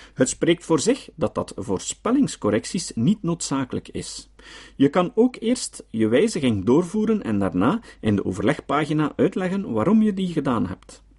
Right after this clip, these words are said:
Als je dat gedaan hebt, moet je ondertekenen. Daarvoor moet je vier tildes na elkaar zetten.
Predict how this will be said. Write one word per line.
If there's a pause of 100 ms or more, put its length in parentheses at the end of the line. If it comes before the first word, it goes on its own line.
(640)
Als
je
dat
gedaan
hebt,
moet
je
ondertekenen. (580)
Daarvoor
moet
je
vier (120)
tildes
na
elkaar
zetten.